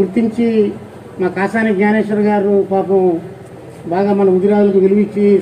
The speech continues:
సే-, రాజశేఖర రెడ్డి గారు బీసీ డి నుంచి ఏకి మార్పిచ్చి, ఆ టైంలో మన వాళ్ళకి చాలామందికి ఉద్యోగాలు రావడం,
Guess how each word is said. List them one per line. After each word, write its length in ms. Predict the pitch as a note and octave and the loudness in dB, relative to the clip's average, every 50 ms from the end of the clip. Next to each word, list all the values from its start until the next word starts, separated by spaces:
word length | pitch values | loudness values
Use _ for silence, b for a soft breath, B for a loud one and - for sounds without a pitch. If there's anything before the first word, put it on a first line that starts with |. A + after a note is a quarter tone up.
| - - | 2 -2
సే-, 160 | F#3+ F#3 F3 | -2 0 0
రాజశేఖర 340 | F3+ F#3 F3+ G3 F#3+ E3+ F#3+ | -2 -2 -2 -2 -2 0 0
రెడ్డి 180 | F#3 E3+ F3+ | 0 0 0
గారు 160 | F3+ F#3 F#3 | 0 0 0
బీసీ 400 | F3+ D#3 E3 G3 G3 G3+ G#3 G#3+ | -2 -2 -2 -2 -2 -2 -2 -4
డి 180 | F#3 E3+ G3 G#3 G3+ | -2 0 0 2 2
నుంచి 340 | G#3 G#3 G3 G3+ G#3 F3+ F#3 | 2 2 0 2 4 4 4
ఏకి 140 | G3 G3 G3 | 4 2 0
మార్పిచ్చి, 520 | F#3 F3+ F3+ F3 F3 F3+ E3+ - - G#3 A#3+ - - - - - - - - - - - - - - - - - - - - - - - - - - - - - - - - - - F#3 G#3 | -2 -2 -2 -2 -2 -4 -6 -4 -6 -6 -6 -6 -12 -16 -16 -18 -18 -20 -20 -20 -20 -20 -20 -20 -20 -20 -20 -20 -20 -18 -18 -18 -18 -18 -20 -20 -20 -20 -20 -20 -20 -20 -20 -14 -8 -4 -4
ఆ 40 | G#3 G#3+ | -2 0
టైంలో 500 | A3+ A#3 A#3 A#3+ A#3+ A#3+ A#3+ A#3 A#3 A3 G3+ | 2 2 4 4 4 4 4 4 2 2 2
మన 120 | G#3 G#3 G#3+ | 2 2 2
వాళ్ళకి 240 | G#3+ G#3+ G#3+ G3+ - G3+ | 2 2 2 0 0 0
చాలామందికి 580 | G3 G3+ G#3+ A3 A3 A3 A3+ A3+ G#3+ G3+ G#3+ G#3+ | 2 2 2 2 2 2 0 0 0 0 0 0
ఉద్యోగాలు 500 | G3 F#3 F#3 G#3+ G#3+ G#3 G#3+ G#3 G3 G3 | 0 2 2 2 2 2 2 0 0 0
రావడం, 340 | G3+ G3 G3+ G3 G#3 G#3 | 2 2 2 0 0 -2